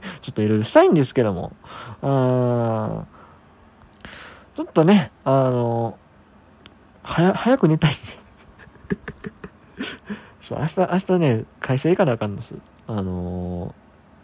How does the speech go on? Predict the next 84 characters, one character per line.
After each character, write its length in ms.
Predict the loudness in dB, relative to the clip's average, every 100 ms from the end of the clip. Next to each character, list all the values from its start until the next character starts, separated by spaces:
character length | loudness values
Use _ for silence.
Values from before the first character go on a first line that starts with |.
| _ -16
ー、 60 |
四 180 | -2 4
月 260 | 4 4 -2
一 80 |
日 160 | -2 -6
な 100 | -6
ん 60 | -2
で。 60 |
ま 80 | 0
あ、 40 |
四 100 | 4
月 200 | 4 4
一 60 | 2
日 140 | 4
に 100 | 4
行 80 | 4
か 100 | 6
な 120 | 6
あ 60 | 4
か 120 | 2
ん 40 | 4
っ 20 |
て 60 |
わ 40 | 4
け 60 |
じ 60 | 4
ゃ 40 |
な 60 | 0
い 20 |
ん 40 | -4
で 60 |
す 60 | -4
よ。 80 | -2
ま 40 |
あ、 20 |
行 80 | 0
く 80 | -2
っ 20 |
つ 140 | -4
っ 40 | -18
て 180 | -4 0
言 80 | 2
っ 40 |
ち 120 | 2
ゃ 20 |
っ 80 | 0
た 80 | 0
ん 140 | -8
で。 120 | -10 -12 _ _ -20 _ -20 -14 -6
は 140 | -6
い。 60 | -6 -16 -20 -20 -20 -20 _ -20
ち 80 | -10
ょ 20 |
っ 0 |
と 120 | -8
あ 40 | -6
の、 80 |
い-、 180 | -6 -8 -8 -8
行 100 | -4
く 100 | -4
ん 100 | -4
で、 160 | -8 -14 -16
す 80 | -8
い 40 |
ま 40 | -6
せ 80 | -4
ん。 40 |
今 80 | 0
日 60 | 0
は 80 |
こ 120 | 0 -4
の 60 |
辺 180 | -2 -2
で 180 | -4 -8 -18 -8
終 80 | -4
わ 100 | -2
り 60 | -2
に 80 |
し 80 | 0
よ 80 | 0
う 20 |
か 100 | 0
な 120 | -2
と 140 | -2